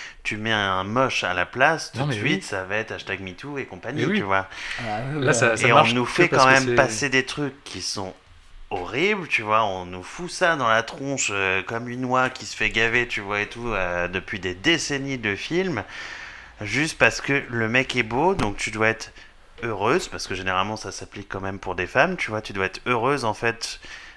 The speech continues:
Speaker 2: Hmm.
Speaker 1: de subir ça, hein, clairement, parce que tu le subis, parce que c'est un homme beau qui a de l'intérêt pour toi, du coup.
Speaker 2: Et, et
Speaker 1: Tu
Speaker 2: dans,
Speaker 1: vois.
Speaker 2: dans ce film, il y a un truc en plus qui revient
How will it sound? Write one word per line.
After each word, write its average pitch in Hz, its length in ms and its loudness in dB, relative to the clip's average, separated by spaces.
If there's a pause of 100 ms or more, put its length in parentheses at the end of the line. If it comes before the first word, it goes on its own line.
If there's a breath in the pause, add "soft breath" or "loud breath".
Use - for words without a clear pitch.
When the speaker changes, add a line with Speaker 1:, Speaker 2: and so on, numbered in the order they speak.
Speaker 2:
Hmm. 131 140 -6
Speaker 1:
de 117 100 4
subir 135 500 0
ça, 202 200 8
hein, 131 160 2
clairement, 113 340 2
parce 110 160 -4
que - 80 -8
tu 104 140 -8
le 95 80 -6
subis, 127 500 -6 (340)
parce - 220 -6
que 139 160 -6
c'est - 240 -6
un 95 140 -2
homme 95 260 -4
beau 190 220 -2
qui - 180 -6
a 95 80 0
de 92 60 -8
l'intérêt 113 420 -4
pour - 240 -12
toi, 220 300 0
du 139 180 -6
coup. 120 220 -6 (160)
Speaker 2:
Et, 131 220 4 (120)
et 135 80 -2
Speaker 1:
Tu 117 60 2
Speaker 2:
dans, 135 100 6
Speaker 1:
vois. 123 320 4
Speaker 2:
dans 131 100 4
ce 135 160 2
film, 185 300 2 (320)
il 120 40 -4
y - 20 -2
a 113 40 -2
un 110 40 -4
truc 110 160 -8
en - 20 -4
plus - 200 -10
qui - 140 -10
revient 117 520 -2